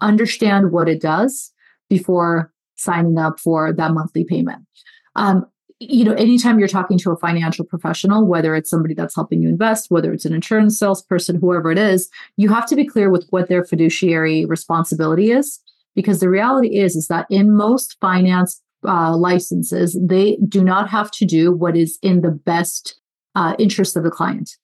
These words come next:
An actual fiduciary is the only accreditation that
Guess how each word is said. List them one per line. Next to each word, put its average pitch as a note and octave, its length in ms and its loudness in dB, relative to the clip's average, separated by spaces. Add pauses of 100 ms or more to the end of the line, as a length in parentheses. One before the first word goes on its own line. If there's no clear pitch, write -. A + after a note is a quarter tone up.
(360)
An G#3 120 0
actual G#3+ 500 0
fiduciary F3+ 920 2
is F#3 160 2
the F#3+ 200 0
only A#3 600 4
accreditation F3+ 920 0
that F3+ 180 -2